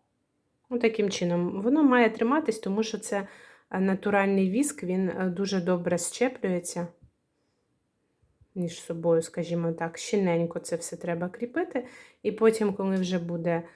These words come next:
е, готова сама оця от кукурудзина, скажімо так,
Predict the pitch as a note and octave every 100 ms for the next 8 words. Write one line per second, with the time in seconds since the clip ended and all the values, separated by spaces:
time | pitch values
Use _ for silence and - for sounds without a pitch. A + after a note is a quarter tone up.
0 | - _ - F3 F#3+ F3 F3+ F#3 F3+ E3
1 | E3 F3 - - F3+ F3 E3 E3 - -
2 | - - _ _ _ _ - _ _ _
3 | _ _ _ G#3+ - F#3 F3+ F3 - -
4 | _ _ _ _ F#3+ - G#3 D#4 F4 A#3+
5 | A#3+ A#3+ A#3+ - - G#3+ G#3+ A3 G#3+ G#3
6 | G#3